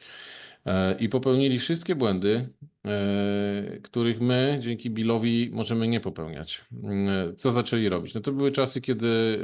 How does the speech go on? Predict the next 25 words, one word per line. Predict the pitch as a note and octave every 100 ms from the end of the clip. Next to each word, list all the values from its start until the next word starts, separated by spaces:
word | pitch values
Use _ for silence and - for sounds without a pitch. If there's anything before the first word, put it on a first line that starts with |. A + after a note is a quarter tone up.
| G#2 G#2 G#2 G#2 G#2
e, | - - - _
kontrowersyjnym | - A2 A#2+ A2+ A2+ A#2+ A#2 A2+
tematem | A2 G#2+ G#2+ G#2+
było | G2+ G2+
niewolnictwo | G2+ G2 G2+ F#2 - - G2 A2+ - - - -
i | A2
prohibicja, | A#2 A2+ G#2+ F#2 - -
więc | E2+ F#2
oni | A2+ C3+
zaczęli | B2 A#2+ - B2 A#2+
zajmować | A2+ A2+ A2 G#2+ G#2+
stanowiska, | - A2 G#2 G2+ G2 - F2+ F2+ F#2+ G2 G2+ -
e, | F#2 F#2 F2+ F2+ F2+ F2+ F2+ F2+
w, | - _ -
w | -
tych | G#2+
tematach, | - G2+ F#2 A2 G#2
a | - A2 G#2+ G#2 -
za | A#2 A2+
tym | A2+ A#2+
z-, | G#2 G#2+ G#2
zaraz | G2+ G#2+ G#2 - G#2
szły | - - G#2+ G#2 G2+ G#2 G2+
układy | - A2 A2+ G#2
polityczne. | G2+ G2 F#2+ E2 - -